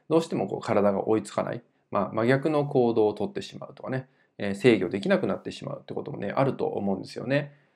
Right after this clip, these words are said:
で、後になって後悔してしまったりとか、まあ、落ち込んでしまうってことも、えー、あったりすると思うんですけど、まあ、そんなね、自分を制御するために、まあ、大切なこと、考え方っていうのをね、今回ご紹介していきます。と、まずこれは、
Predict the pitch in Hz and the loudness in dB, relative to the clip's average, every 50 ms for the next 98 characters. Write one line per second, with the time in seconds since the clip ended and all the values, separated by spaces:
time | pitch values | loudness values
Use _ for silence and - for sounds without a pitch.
0 | _ _ - 120 113 117 - 139 - 127 110 104 101 101 98 101 - - 240 220 | _ _ 2 4 4 4 2 2 0 0 0 0 0 0 -2 -2 -4 -4 -2 -2
1 | 190 - - 117 98 - - - - - 95 - - 98 101 - - - - 139 | 0 2 2 2 4 4 2 0 -2 -4 -12 -12 -10 -8 -8 -8 -8 -8 -8 -8
2 | 139 139 - 180 180 147 95 104 - - - - - 104 98 98 95 98 - 113 | -8 -4 -2 0 0 0 0 -2 -4 -4 -6 -6 -4 -2 -2 -2 -2 -4 -2 -2
3 | 135 - - - - - - - 90 90 92 92 - - - 98 98 104 104 - | 0 0 -2 -2 -6 -8 -8 -8 -6 -4 -4 -4 -4 -6 -6 -4 -2 -2 -2 -2
4 | - - 92 - 101 - - 113 113 113 - 95 87 95 104 101 92 - - - | 0 0 -2 -2 -2 -6 -6 -4 -4 -2 0 -2 0 0 -2 -4 -4 -6 -10 -14
5 | - - 104 117 120 117 101 - - - _ _ _ _ _ - 131 139 190 202 | -14 -4 4 8 8 8 8 6 2 -8 _ _ _ _ _ -6 -2 0 0 2
6 | 202 202 196 202 202 - - _ - 110 107 117 139 147 143 135 135 - - 165 | 2 2 2 0 0 -4 -8 _ -6 -4 -2 0 0 2 4 2 2 2 0 0
7 | 160 131 117 113 - 117 113 - - 127 135 151 175 196 185 135 92 67 - - | 2 2 0 -2 -4 -6 -8 -6 -6 -4 -4 -2 0 0 0 0 -2 -2 -6 -8
8 | - 101 101 101 98 - 98 - 107 107 104 - 101 98 - 104 104 101 - - | -6 -4 -4 -4 -4 -6 -10 -8 -8 -8 -8 -8 -8 -4 -2 -2 -2 -2 -4 -4
9 | - 107 107 107 101 104 110 - 98 98 - - - - - - 110 113 120 131 | -4 -4 -2 -2 -2 -4 -2 -2 -2 -2 0 -2 -2 -4 -6 -8 -8 -8 -6 -6
10 | - 156 180 196 196 196 - 110 101 - - - 113 104 98 - 107 101 98 - | -2 0 0 0 0 0 -2 -4 -2 -4 -4 -4 -6 -4 -2 0 0 0 2 2
11 | 98 98 101 - 104 104 98 - 101 101 101 101 101 - - - - - _ _ | 2 2 0 -4 -6 -6 -6 -4 -2 -2 -2 -2 -2 -6 -12 -16 -18 -20 _ _
12 | _ _ _ _ _ _ _ - 107 107 127 196 233 226 123 190 196 - 120 131 | _ _ _ _ _ _ _ -6 -2 2 2 4 4 4 2 0 2 2 2 4
13 | 139 139 147 151 139 110 - - - | 4 4 4 4 4 4 2 0 -4